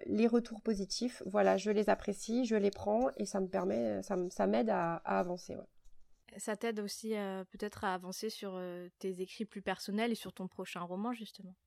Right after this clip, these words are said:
Speaker 1: Exactement, exactement. Bah, justement, ça, je, bon, je peux le dire, ça va, ça, ça va parler justement de, du syndrome de l'impostrice. Donc, euh, voilà, je suis en plein dedans et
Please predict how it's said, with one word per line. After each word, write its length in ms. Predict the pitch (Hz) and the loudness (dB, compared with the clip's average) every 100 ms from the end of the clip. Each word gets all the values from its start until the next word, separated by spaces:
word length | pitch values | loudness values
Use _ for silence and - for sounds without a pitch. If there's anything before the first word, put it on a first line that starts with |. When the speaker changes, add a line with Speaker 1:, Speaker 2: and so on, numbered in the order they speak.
| _ _ - - - - | _ _ -20 -18 -16 -4
Speaker 1:
Exactement, 560 | 208 233 247 262 196 196 - | 0 2 4 6 6 4 -4
exactement. 360 | - 214 214 233 | 0 0 2 6
Bah, 80 | 226 | 6
justement, 400 | 214 - 240 285 | 4 4 8 8
ça, 520 | 294 226 208 196 202 | 8 8 10 8 6
je, 120 | 202 - - | 2 -4 -8
bon, 100 | 180 | -8
je 80 | - | 0
peux 80 | 220 | 0
le 80 | |
dire, 180 | 226 302 | 6 4
ça 160 | 302 226 | 6 4
va, 120 | 196 | 4
ça, 500 | - 220 202 202 - - - | 4 8 8 8 4 0 -8
ça 180 | - 233 | 0 6
va 100 | 208 | 6
parler 300 | 208 226 302 | 6 6 6
justement 340 | 277 - 254 | 4 4 4
de, 220 | 262 226 214 | 4 4 2
du 100 | 226 | 0
syndrome 460 | 247 220 226 254 | 0 2 4 4
de 80 | 220 | 4
l'impostrice. 680 | 214 214 220 - 262 - - 196 _ 180 | 2 0 -4 -2 -4 -2 -6 -6 _ -2
Donc, 380 | 190 233 240 | 2 2 6
euh, 800 | 254 214 202 190 185 185 180 180 | 8 10 12 12 10 8 8 4
voilà, 180 | 170 160 | 6 6
je 80 | 202 | 6
suis 100 | 220 | 2
en 60 | 196 | 2
plein 180 | 208 | 4
dedans 380 | 208 208 247 302 | 6 6 8 8
et 480 | 269 214 196 190 | 8 10 10 8